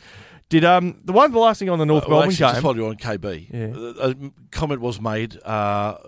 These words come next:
Speaker 2: during the weekend by a commentator that Dustin Martin is now the best player at Richmond. Uh, has surpassed, sorry, has surpassed Matthew Richardson as the best player at Richmond since Kevin Bartlett.
Speaker 1: I don't know about that. Richo kicked, what,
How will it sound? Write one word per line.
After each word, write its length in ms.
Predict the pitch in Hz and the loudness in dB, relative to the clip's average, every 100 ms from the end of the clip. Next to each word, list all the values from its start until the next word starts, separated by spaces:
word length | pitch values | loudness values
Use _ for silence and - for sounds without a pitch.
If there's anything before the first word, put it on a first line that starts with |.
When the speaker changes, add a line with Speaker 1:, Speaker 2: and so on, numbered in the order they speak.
| - | -14
Speaker 2:
during 280 | 104 117 107 | -4 -4 -4
the 60 | 101 | -4
weekend 400 | 104 110 107 98 | -6 -6 -8 -6
by 240 | 104 101 | -4 -4
a 160 | 98 95 | -6 -8
commentator 600 | - 117 113 104 90 98 | -8 -8 -6 -6 -6 -6
that 180 | 101 - | -10 -6
Dustin 360 | 147 - 123 | -6 -6 -8
Martin 360 | 110 110 104 104 | -4 -4 -6 -8
is 140 | 98 | -8
now 140 | 113 107 | -6 -6
the 100 | 98 | -6
best 400 | 85 143 - - | -4 -4 -4 -6
player 320 | 131 117 104 | -4 -2 -4
at 80 | 82 | -6
Richmond. 560 | 113 107 85 87 131 120 _ _ _ _ _ _ _ _ _ _ _ _ _ _ - | -10 -10 -10 -10 -12 -20 _ _ _ _ _ _ _ _ _ _ _ _ _ _ -12
Uh, 80 | 98 | -6
has 160 | 117 120 104 | -6 -6 -6
surpassed, 580 | - 156 - 156 123 - | -4 -4 -2 0 0 -2
sorry, 180 | 107 110 _ - | -8 -10 _ -10
has 120 | 131 | -2
surpassed 540 | - 110 143 147 143 127 | -2 -2 -4 -2 -4 -2
Matthew 360 | 131 - 123 | -2 -2 -6
Richardson 560 | 113 143 - - 101 80 _ _ _ _ _ _ _ _ _ - | -4 -4 -6 -8 -10 -10 _ _ _ _ _ _ _ _ _ -8
as 160 | 113 | -6
the 100 | 107 | -6
best 300 | 90 131 - | -4 -4 -4
player 260 | 135 113 107 | -2 -2 -2
at 60 | |
Richmond 340 | 98 117 104 98 | -4 -6 -6 -6
since 220 | 104 90 | -6 -8
Kevin 300 | - 98 92 | -6 -6 -4
Bartlett. 340 | 90 90 - - _ _ 120 | -4 -6 -10 -16 _ _ -18
Speaker 1:
I 60 | |
don't 160 | 110 107 | -12 -10
know 80 | 107 | -10
about 180 | - - | -12 -16
that. 180 | 131 - _ _ _ _ 123 | -18 -20 _ _ _ _ -4
Richo 280 | 123 113 | -2 -2
kicked, 200 | - - _ | -4 -12 _
what, 80 | - | -20